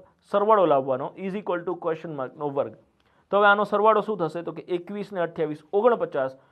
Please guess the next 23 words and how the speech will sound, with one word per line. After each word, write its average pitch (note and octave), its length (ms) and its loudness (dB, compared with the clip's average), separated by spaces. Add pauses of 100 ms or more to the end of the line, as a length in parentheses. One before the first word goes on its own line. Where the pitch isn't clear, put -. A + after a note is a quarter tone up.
(160)
ઓગણપચાસમાં G3 760 0
પંદર F3 320 0
ઉમેરો D3 320 0
એટલે C3+ 200 -4 (500)
ચોસઠ F#3+ 420 0
જવાબ C3 320 -2
આવે B2+ 180 -2
છે. A2+ 140 -18 (440)
તો E3 80 0 (120)
પ્રશ્નાર્થ A3 580 4
ચિહ્નનો E3 380 0 (160)
વર્ગ, D3+ 260 8 (360)
એટલે F3 240 2
અહીંયા A#3+ 340 6
રકમ G#3 340 4
એવું G3+ 180 2
કહેવા F3 280 2
માંગે D3 240 0
છે F#3+ 120 -8
કે F#3+ 80 -8 (120)
કોનો C4+ 520 8 (460)
વર્ગ F#3+ 480 8 (300)
ચોસઠ F3+ 580 0